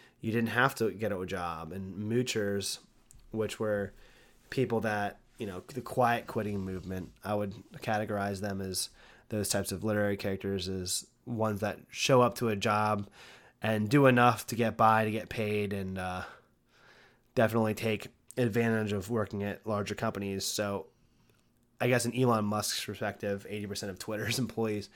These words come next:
whether that's true or not, I'm just saying that in the context of this paper, and it was, it was important because I got an A plus on that paper. It was the only perfect paper I wrote in her eyes. I may have gotten a B plus or an A minus like I did most of my classes. I graduated high school with, like, a three three G P A, which is nothing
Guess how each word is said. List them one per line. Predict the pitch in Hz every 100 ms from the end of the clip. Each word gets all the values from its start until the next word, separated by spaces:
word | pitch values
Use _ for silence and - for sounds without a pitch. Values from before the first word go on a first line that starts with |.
| - - -
whether | 139 143
that's | 127
true | - - 151
or | 123
not, | 120 110
I'm | 107 110
just | 113
saying | - 110 110
that | 104 95
in | 107
the | 104 101 98 - -
context | - 147 139 135 117
of | 120
this | 110
paper, | - 185 165
and | 117 113
it |
was, | 107 -
it | 110
was | 104
important | 110 101 170 170 139
because | 131 113
I | 113
got | 113
an | 113
A | 123
plus | 120 123 113
on | 104
that | 101
paper. | - 104 92 85 - - - -
It | -
was | 110
the |
only | 143 175 170
perfect | 170 151
paper | 143 135 135 127
I | 120
wrote | 117 117
in | 107
her | 101 120
eyes. | 104 98 98 95 - - - - - - _
I | 120
may | 151
have | 156 147
gotten | 147 135
a | 120
B | 104 135
plus | - 127 120 123
or |
an | 120
A | 117
minus | 113 113 117
like | 113
I |
did | 113
most | 110 110 -
of |
my | 110
classes. | 104 110 98 98 104 101
I |
graduated | 104 107 104 110 104
high | 101 104
school | - 104
with, | 101
like, | 98
a |
three | - - 104 107
three | - 101 95
G | 107
P | 98 104
A, | 98 95
which | 92 -
is | 98
nothing | 98 104 95